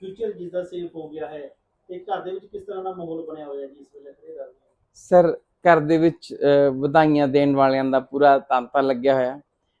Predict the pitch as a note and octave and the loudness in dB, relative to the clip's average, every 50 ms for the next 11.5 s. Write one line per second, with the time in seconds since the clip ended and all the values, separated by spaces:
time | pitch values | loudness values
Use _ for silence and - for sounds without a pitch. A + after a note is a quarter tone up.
0 | _ _ _ D#3 D3+ D3 D3 D3 C#3+ C#3 C#3 C3+ C3+ C#3+ C#3 - _ - D3+ D3 | _ _ _ 4 4 6 6 6 6 4 4 2 2 0 -2 -2 _ -4 2 4
1 | D3 D3+ D#3 D#3 C#3 C#3+ D3+ D3+ D3 D3 D3+ D3 D3 C3+ C3+ C3+ C3+ B2+ C#3+ D3 | 6 6 6 4 2 2 2 2 4 6 4 4 4 2 0 -2 -4 2 4 4
2 | D3+ D3 C#3+ C#3 D3 D#3 D#3 D#3 D3+ D3 D3 D3 D#3 D#3+ D#3 D3+ D3+ D3+ - _ | 4 4 4 6 6 6 6 6 2 -2 -2 2 4 4 6 6 4 2 -4 _
3 | _ _ - D3+ D3 D3 D3+ C#3+ D3 D3+ D#3 D3+ D3+ - - E3+ F3 D#3+ D#3+ D3 | _ _ 2 4 6 6 6 4 2 2 2 0 0 -2 -2 -2 0 0 2 2
4 | D#3 D3 C#3 C#3 - C#3 C3 D3 C#3 - - - D3 C#3 C#3 C3 C#3 C#3 C#3 C#3 | 4 4 4 4 4 0 0 0 -4 -6 0 2 4 4 4 4 2 0 0 0
5 | C3 B2+ B2+ B2 - - C#3 - - _ _ _ _ _ _ _ _ _ E3 D#3 | 0 0 0 0 -4 -8 -12 -12 -12 _ _ _ _ _ _ _ _ _ 0 2
6 | D#3+ D#3+ E3 D#3+ E3 D#3+ D3+ D3+ C#3+ D#3 D#3 D#3 D#3 D#3 D#3 D#3 D#3 D3+ D3+ D3+ | 4 4 6 6 4 4 2 0 2 2 2 4 4 4 4 2 2 0 0 -4
7 | - - - - C3 B2+ B2+ C3 C3+ - - - - - _ _ _ _ _ _ | -6 -8 -8 -6 -4 -4 -2 -2 -4 -4 -6 -8 -14 -20 _ _ _ _ _ _
8 | _ _ _ C#3 C#3 C#3+ D3+ D3+ D3+ D3+ D3+ D3+ D3 D3 - C#3+ C#3+ C#3 C#3+ C#3+ | _ _ _ -4 -2 0 0 2 2 4 6 6 4 4 2 0 0 2 2 0
9 | C#3 C3+ C#3 C3+ C3+ C3 B2+ - _ _ _ C#3+ C3 - _ C#3+ C#3 C#3 C#3 C#3+ | 0 -2 0 2 2 2 2 0 _ _ _ -6 -6 -4 _ 0 0 0 0 -2
10 | - _ _ _ _ _ _ _ - F3 F#3 G3 G3+ G3 G3 G3+ F#3+ - - - | -8 _ _ _ _ _ _ _ -2 0 2 4 4 4 2 0 -2 -4 -2 2
11 | D#3+ D#3+ D#3+ D#3 D#3 D#3 D3+ D3+ D3+ | 4 6 6 8 8 6 6 4 2